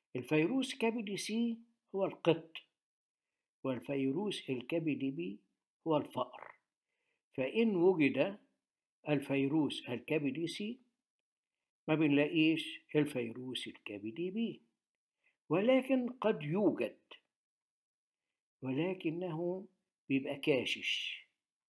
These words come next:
مش قادر يتكلم، وعشان كده لابد إن إحنا نعمل التحليل قبل ما نبدأ العلاج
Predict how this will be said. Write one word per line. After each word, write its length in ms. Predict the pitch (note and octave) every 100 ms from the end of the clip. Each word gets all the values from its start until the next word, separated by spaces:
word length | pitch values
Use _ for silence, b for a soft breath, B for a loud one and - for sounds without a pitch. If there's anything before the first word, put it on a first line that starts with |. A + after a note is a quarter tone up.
| _ _ _ _ _ _ _ -
مش 420 | - G#2 - -
قادر 640 | C#3 D#3 F3+ F3+ D3+ D#3 - -
يتكلم، 680 | C3+ - C#3 B2+ F#2+ F2 F2 _ _ _ _ _ _ _ -
وعشان 360 | A#2+ - B2+ A#2+
كده 460 | D#3 D3+ D3 D3 _ _ _ _ _ _ _ _
لابد 460 | B2+ A2+ D3+ D3+ - - A2+
إن 100 | C3+
إحنا 480 | - C3 C3+ C#3 - _ _ _ B2+
نعمل 460 | D#3 E3 D#3 C#3+
التحليل 800 | C#3 - - - C#3 D3+ E3+ - - _ _ _ _ _ _ F#3+
قبل 280 | G#3 E3+
ما 140 | C#3+ C#3
نبدأ 420 | D3 D3 B2+ -
العلاج 640 | B2 A2+ B2 C3 C3+ C3+